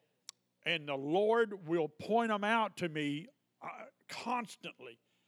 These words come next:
And I've had so many people I walk, now this is what I wanna talk about, uh, uh, intercessors.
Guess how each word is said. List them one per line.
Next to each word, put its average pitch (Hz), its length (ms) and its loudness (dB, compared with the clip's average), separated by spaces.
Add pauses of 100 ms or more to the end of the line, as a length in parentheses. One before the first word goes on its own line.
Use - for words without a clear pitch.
(600)
And 160 120 -8
I've 180 200 -2
had 190 260 -6
so 220 180 -6
many 233 160 -6
people 196 320 -6
I 147 120 0
walk, 175 320 -2
now 165 100 -4
this 190 220 -6
is 151 100 -14
what 180 160 -2
I 175 80 0
wanna 180 220 -8
talk 185 240 -8
about, 160 200 -4 (440)
uh, - 20 -16
uh, - 340 -14
intercessors. 180 600 -4